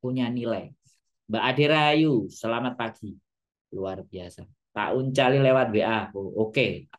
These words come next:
tunggu ya Mbak Celi Wong. Awas lo ya. Sampeyan aja ngapusi. Salam dari Tungcung. Wah, siap. Lagi Mbak Sopo. Oke. Itu ya. Oke. Berikutnya adalah tanda-tanda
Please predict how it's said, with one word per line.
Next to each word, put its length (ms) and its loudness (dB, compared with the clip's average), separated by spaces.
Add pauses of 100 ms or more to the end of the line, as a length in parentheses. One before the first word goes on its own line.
tunggu 240 0
ya 80 -6
Mbak 160 -10
Celi 240 -12
Wong. 240 -12
Awas 240 -6
lo 120 -12
ya. 200 -8 (400)
Sampeyan 280 -8
aja 120 -8
ngapusi. 360 -14 (280)
Salam 320 4
dari 240 6
Tungcung. 640 2
Wah, 320 4
siap. 480 -4 (320)
Lagi 240 -8
Mbak 180 -6
Sopo. 320 -8 (300)
Oke. 340 -8 (400)
Itu 140 -2
ya. 340 2 (220)
Oke. 500 -10 (160)
Berikutnya 560 0
adalah 340 0 (1500)
tanda-tanda 1400 0